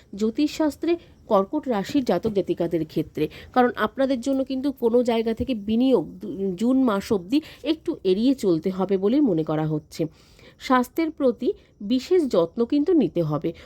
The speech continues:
অপ্রয়োজনীয় ভ্রমণ এড়িয়ে চলুন এবং অপ্রয়োজনীয় টাকা খরচ এড়িয়ে চলুন কর্কট রাশির জাতক জাতিকারা, তাতে কিন্তু আপনাদের আখিরে মঙ্গলময়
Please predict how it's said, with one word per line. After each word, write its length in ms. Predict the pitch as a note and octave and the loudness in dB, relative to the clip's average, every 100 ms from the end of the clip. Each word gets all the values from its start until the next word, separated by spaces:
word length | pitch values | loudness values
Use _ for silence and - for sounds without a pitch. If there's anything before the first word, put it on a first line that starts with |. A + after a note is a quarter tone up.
| - | -8
অপ্রয়োজনীয় 840 | - A3 - D4 D#4 C#4+ D4+ D#4 D4+ | -2 -2 -2 0 2 2 2 2 2
ভ্রমণ 520 | A3 G#3+ A#3+ G#3 F3+ - _ _ | 0 2 4 4 0 -8 _ _
এড়িয়ে 320 | G#3 G#3 B3+ C4+ | -2 0 0 -2
চলুন 340 | C4+ C4+ D4 | 0 0 0
এবং 200 | G3 F#3+ G3 | 0 -2 0
অপ্রয়োজনীয় 720 | F#3+ G3 C4 C#4 C4+ C4+ C#4 | 0 0 0 2 2 2 0
টাকা 340 | C4+ G3 A3 | 0 -4 -4
খরচ 440 | A3 - F#3+ C4+ - - | -4 0 2 2 0 -2
এড়িয়ে 280 | F#3 F#3+ F3+ | -2 2 0
চলুন 340 | F#3+ A3 D#4+ | 0 0 0
কর্কট 400 | D4+ B3 B3 A#3+ | -2 -2 -2 -2
রাশির 300 | A3 G#3 A#3+ | -4 -4 -4
জাতক 280 | A#3+ A#3+ C#4 | -2 -2 -2
জাতিকারা, 500 | C4+ C4 C4 C#4 D#4 - - - | -2 -2 0 0 0 -4 -20 -8
তাতে 280 | A#3 A3 D4 | -4 0 0
কিন্তু 380 | C#4 G#3 F#3 C4+ - - | 2 0 0 -6 -8 -8
আপনাদের 480 | G#3+ G#3 A#3 G#3+ A3+ - | -4 -2 0 0 0 -2
আখিরে 420 | F#3+ - G3+ B3+ - - - - | -8 -2 2 2 -2 -20 -20 -6
মঙ্গলময় 720 | F#3 F#3 F#3+ A3+ G3+ F3 A3+ | 2 4 4 2 0 0 -2